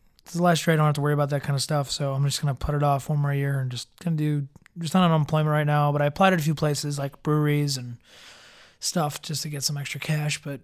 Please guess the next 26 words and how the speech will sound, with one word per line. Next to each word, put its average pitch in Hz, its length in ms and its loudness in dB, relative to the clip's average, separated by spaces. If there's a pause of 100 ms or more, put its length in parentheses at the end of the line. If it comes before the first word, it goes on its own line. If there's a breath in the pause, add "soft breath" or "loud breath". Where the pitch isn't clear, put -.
(160)
I've 170 80 0
been 170 80 4
doing, 196 160 6
like, 156 160 6 (280)
acoustic 160 460 0
gigs 135 340 -6
right 127 140 -8
now, 113 240 -14 (260)
so, 123 320 -14 (680)
uh, 139 340 -4
the, 143 200 -4 (440)
the, 147 140 -4 (640)
the 143 120 -6
music 175 680 6
stuff. - 680 -8 (540)
Well, 175 100 4
I'll 185 60 8
be 220 100 8
going 208 220 8
back 160 340 6 (300)
to 156 120 -4
do 156 100 2
the 147 120 0
boat 143 440 4 (540)
in 151 100 0
March, 131 400 -4